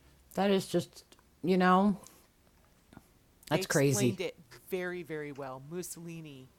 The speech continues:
Speaker 2: was genius at it. It's how
Speaker 1: Right.
Speaker 2: he got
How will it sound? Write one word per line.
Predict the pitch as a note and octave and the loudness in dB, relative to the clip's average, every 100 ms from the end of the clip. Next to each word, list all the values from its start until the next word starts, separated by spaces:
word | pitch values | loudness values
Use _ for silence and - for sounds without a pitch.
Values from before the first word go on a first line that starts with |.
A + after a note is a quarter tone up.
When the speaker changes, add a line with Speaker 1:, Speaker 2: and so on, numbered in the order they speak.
| _ _ _ _ - C3 | _ _ _ _ -20 -10
Speaker 2:
was | D3+ C#3+ - - _ _ _ _ - | -8 -8 -12 -16 _ _ _ _ -18
genius | - - F3 E3+ D3+ B2+ - - | -12 -10 -10 -12 -14 -14 -14 -12
at | C3+ - | -12 -14
it. | - - - _ _ _ - | -20 -20 -20 _ _ _ -16
It's | - | -14
how | - E3+ C3+ | -4 4 4
Speaker 1:
Right. | G#2 G#2 | 4 -2
Speaker 2:
he | E3+ - - | -10 -16 -16
got | - D#3 D#3 E3+ - | -6 -4 -4 -8 -14